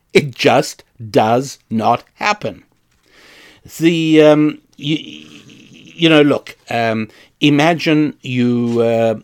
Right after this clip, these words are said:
you could clone yourself. All right? Assuming for the moment that I could persuade myself that the world needed another Rabbi Daniel Lapin. Um, so let's say that I,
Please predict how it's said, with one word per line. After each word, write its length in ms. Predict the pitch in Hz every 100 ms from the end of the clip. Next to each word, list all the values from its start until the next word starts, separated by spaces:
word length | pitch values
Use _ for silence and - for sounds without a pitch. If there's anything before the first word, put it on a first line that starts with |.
| -
you 520 | 123 123 - 123 127
could 220 | - 135
clone 360 | - 156 143 123
yourself. 640 | 107 - 123 - - - _ _ _ _ _ _ _ _ _ - -
All 100 | 110
right? 300 | 117 156 - - - -
Assuming 460 | 151 214 185 165
for 100 | 147
the 120 | 147 127
moment 480 | 127 135 123 110 - - -
that 180 | 127 127
I 440 | 131 135 139 131 -
could 200 | - 139
persuade 440 | 135 - 156 147 123
myself 480 | 117 - 127 113
that 160 | 123 110
the 100 | 123
world 400 | 120 147 135 113
needed 380 | 123 135 120 107
another 420 | 113 120 123 117
Rabbi 360 | 113 110 110 107
Daniel 420 | 113 117 110 110
Lapin. 420 | 120 110 - 87 _ - - - - -
Um, 400 | 127 123 127 131 -
so 200 | - 160
let's 240 | 196 196
say 260 | - 165 160
that 220 | 147 135
I, 340 | 131 127 123